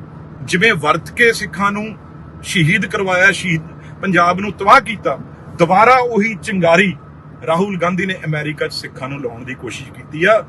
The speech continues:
ਦੇਸ਼ ਦੇ ਵਿੱਚ ਵੀ ਡੀਸਟੇਬਲਾਈਜ਼ ਹੋ ਜਾਣ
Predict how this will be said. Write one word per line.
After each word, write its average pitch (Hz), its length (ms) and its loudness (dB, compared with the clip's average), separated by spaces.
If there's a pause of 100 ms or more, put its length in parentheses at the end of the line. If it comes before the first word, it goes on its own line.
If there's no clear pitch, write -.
(360)
ਦੇਸ਼ 196 380 4
ਦੇ 233 100 -2
ਵਿੱਚ 202 280 -6 (2500)
ਵੀ 170 60 0
ਡੀਸਟੇਬਲਾਈਜ਼ 214 760 4
ਹੋ 175 140 0
ਜਾਣ 165 200 2